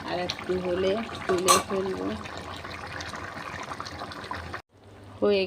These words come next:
গেছে আমার আলু, টমেটো, কাতলা মাছের মাথা, লেজা মাছ, কানসা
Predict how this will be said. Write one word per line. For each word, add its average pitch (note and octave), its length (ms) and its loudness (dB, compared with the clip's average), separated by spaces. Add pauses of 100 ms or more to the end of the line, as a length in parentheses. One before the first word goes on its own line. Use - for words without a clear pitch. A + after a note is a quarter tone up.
গেছে F#3+ 260 0 (160)
আমার F#3 240 2 (1500)
আলু, F#3 220 2 (120)
টমেটো, F#3+ 580 4 (880)
কাতলা F#3+ 420 0 (100)
মাছের F#3 400 -2 (100)
মাথা, F3+ 420 -4 (1300)
লেজা F#3+ 400 2 (120)
মাছ, F#3 320 0 (360)
কানসা F#3 480 0